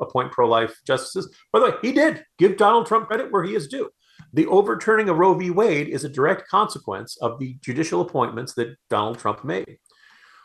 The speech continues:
But for a whole bunch of folks, Donald Trump was unacceptable, and they turned to McMullin, who was saying, "Look, I am that old-fashioned classic conservative who is adamantly and intractably pro-life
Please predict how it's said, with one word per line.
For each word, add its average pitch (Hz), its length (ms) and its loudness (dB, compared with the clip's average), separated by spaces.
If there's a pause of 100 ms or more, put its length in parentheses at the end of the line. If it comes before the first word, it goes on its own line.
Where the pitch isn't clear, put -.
But 220 100 4
for 254 100 4
a 196 40 6
whole 220 140 6
bunch 220 160 2
of 190 100 0
folks, 147 360 2
Donald 151 260 0
Trump 147 180 -4
was 123 100 -4
unacceptable, 120 800 -6
and 117 360 -6
they 120 120 2
turned 143 500 -2
to 123 200 -4
McMullin, 147 640 2
who 135 100 -2
was 139 240 -6
saying, 135 260 -2
"Look, 156 220 0
I 139 200 0
am 156 160 -6
that 127 240 -2
old-fashioned 139 760 -2
classic 123 480 -4
conservative 104 560 -2 (460)
who 165 160 6
is 143 260 -4
adamantly 175 760 0
and 120 120 -2
intractably 143 840 -4
pro-life 117 580 0